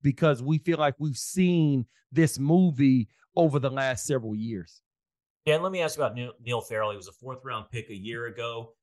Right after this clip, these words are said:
Speaker 2: Uh, he had a cup of coffee, basically, as a rookie. Then this year he got hurt in camp. He fell behind.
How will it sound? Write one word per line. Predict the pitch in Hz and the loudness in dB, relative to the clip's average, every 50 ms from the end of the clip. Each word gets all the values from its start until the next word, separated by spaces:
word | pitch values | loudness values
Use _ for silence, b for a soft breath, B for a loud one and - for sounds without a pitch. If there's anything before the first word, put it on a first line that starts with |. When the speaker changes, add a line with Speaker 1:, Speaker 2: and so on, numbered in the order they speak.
| _ _ _ _ | _ _ _ _
Speaker 2:
Uh, | 101 104 104 98 101 104 98 90 | -8 -6 -4 -4 -4 -6 -6 -8
he | - 135 | -8 -8
had | 135 123 | -10 -10
a | 117 | -10
cup | - 139 131 - | -8 -8 -8 -8
of | 104 - | -10 -12
coffee, | - 110 107 107 104 113 | -10 -8 -8 -6 -6 -8
basically, | 92 85 101 101 98 - - - - 101 101 98 | -10 -8 -8 -8 -8 -10 -12 -12 -12 -10 -10 -10
as | 92 95 | -10 -12
a | 92 | -14
rookie. | 87 95 104 101 101 104 101 | -8 -4 -4 -4 -4 -6 -8
Then | 95 98 104 101 101 | -10 -8 -10 -10 -8
this | 104 117 117 - - | -8 -8 -8 -8 -8
year | 120 113 107 | -8 -8 -8
he | 101 | -6
got | 90 107 95 87 - | -6 -6 -6 -6 -6
hurt | - 117 120 - - | -4 -6 -6 -6 -8
in | 95 | -14
camp. | - - 110 107 101 - | -12 -8 -8 -8 -8 -10
He | - | -14
fell | - - - 120 113 101 | -12 -6 -4 -4 -2 0
behind. | 104 101 101 107 107 107 104 104 101 | 0 -2 -2 -2 -4 -4 -4 -6 -8